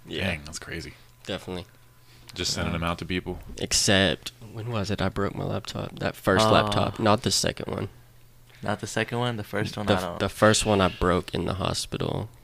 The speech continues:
Speaker 1: 'cause they had just
Speaker 2: Mm.
Speaker 1: given me pain meds and I dropped it off the bed.
Speaker 2: Mm.
Speaker 3: Yeah.
Speaker 1: That was, like, after, during my first hospital visit, and
Speaker 2: Mm-hmm.
Speaker 1: I was so,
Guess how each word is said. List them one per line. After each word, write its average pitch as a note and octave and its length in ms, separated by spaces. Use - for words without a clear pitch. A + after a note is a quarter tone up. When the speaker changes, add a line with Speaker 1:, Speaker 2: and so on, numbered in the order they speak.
Speaker 1:
'cause - 140
they E2+ 120
had D#2+ 100
just G#2+ 180
Speaker 2:
Mm. - 40
Speaker 1:
given - 200
me - 160
pain - 260
meds - 360
and - 100
I - 120
dropped - 320
it - 80
off - 140
the - 260
bed. - 240
Speaker 2:
Mm. A#2 200
Speaker 3:
Yeah. F#2 120
Speaker 1:
That F#2+ 140
was, F2 120
like, E2 160
after, F2+ 420
during F2 220
my D#2+ 100
first - 300
hospital - 400
visit, - 260
and E2+ 100
Speaker 2:
Mm-hmm. D#2 100
Speaker 1:
I - 100
was - 80
so, - 460